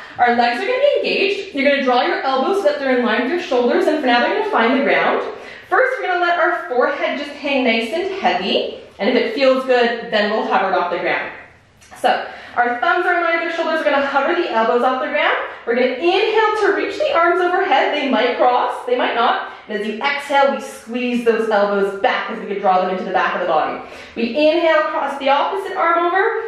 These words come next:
and then exhale to squeeze back. Now this might feel like enough,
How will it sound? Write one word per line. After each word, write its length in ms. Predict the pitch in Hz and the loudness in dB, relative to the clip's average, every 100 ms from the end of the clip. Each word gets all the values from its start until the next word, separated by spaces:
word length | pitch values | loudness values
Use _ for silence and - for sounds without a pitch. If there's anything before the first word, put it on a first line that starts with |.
| - - - | -10 -14 -2
and 120 | 208 | 0
then 220 | 208 208 | 2 0
exhale 480 | 202 196 - 220 185 | -4 -6 -2 0 0
to 40 | 185 | 0
squeeze 480 | - - 185 170 - | -6 -8 -4 -2 0
back. 300 | 180 - 233 | 0 -2 0
Now 120 | 254 | 2
this 220 | 494 494 | 2 2
might 200 | 539 494 | 0 0
feel 220 | 440 415 403 | -2 0 0
like 100 | 311 | 0
enough, 300 | 262 - | 0 0